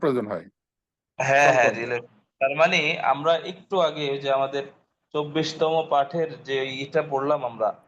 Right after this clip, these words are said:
Speaker 2: ওখানে
Speaker 1: তাকিদ।
Speaker 2: একটা শব্দ গেছে না, লাকা, ওয়া রাফা'না লাকা
Speaker 1: হ্যাঁ, হ্যাঁ,
Speaker 2: যিকরাক।
Speaker 1: লাকা, আপনি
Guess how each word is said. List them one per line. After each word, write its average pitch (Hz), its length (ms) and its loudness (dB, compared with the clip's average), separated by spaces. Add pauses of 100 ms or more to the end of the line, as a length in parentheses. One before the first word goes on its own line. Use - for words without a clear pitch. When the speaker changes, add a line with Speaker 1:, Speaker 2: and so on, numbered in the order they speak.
(420)
Speaker 2:
ওখানে 156 320 2
Speaker 1:
তাকিদ। 135 380 0
Speaker 2:
একটা - 160 -8 (100)
শব্দ 151 200 0 (120)
গেছে 160 280 -2
না, 147 60 4 (160)
লাকা, 123 300 0 (360)
ওয়া 127 180 2
রাফা'না 131 600 0 (220)
লাকা 131 240 -2 (120)
Speaker 1:
হ্যাঁ, 170 240 4
হ্যাঁ, 160 180 4
Speaker 2:
যিকরাক। 156 80 0
Speaker 1:
লাকা, 151 180 0 (220)
আপনি 143 160 -6